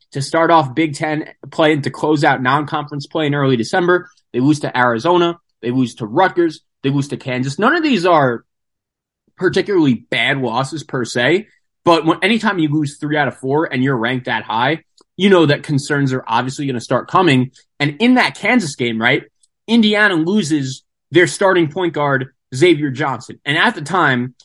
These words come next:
we all thought, "Shoot, that's really not good for Indiana. This is their main ball handler. They don't really have a lot behind them. What does this mean for the Hoosiers going forward?" And they even struggled a little bit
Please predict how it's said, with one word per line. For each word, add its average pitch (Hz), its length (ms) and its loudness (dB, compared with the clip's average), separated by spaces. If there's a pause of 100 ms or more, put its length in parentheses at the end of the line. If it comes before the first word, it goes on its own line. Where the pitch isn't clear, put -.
(160)
we 214 220 6
all 165 140 6
thought, 143 400 0 (160)
"Shoot, - 340 -6
that's 139 320 -2
really 147 340 6
not 135 220 2
good 135 180 -4
for 123 140 -10
Indiana. 127 640 2 (260)
This 143 160 0
is 139 120 -6
their 139 100 4
main 143 240 6
ball 135 240 0
handler. 135 640 0 (200)
They 135 80 2
don't 165 160 2
really 156 220 2
have 151 180 0
a 123 60 -2
lot 135 240 0
behind 147 400 -2
them. 113 260 -4 (260)
What 143 200 4
does 160 160 2
this 147 160 -2
mean 151 180 0
for 135 100 -8
the 117 80 -8
Hoosiers 131 360 0
going 113 240 -8
forward?" 147 480 2
And 160 380 2 (500)
they 185 160 4
even 294 400 -4
struggled 262 400 0
a - 20 2
little 220 280 0
bit 185 200 -2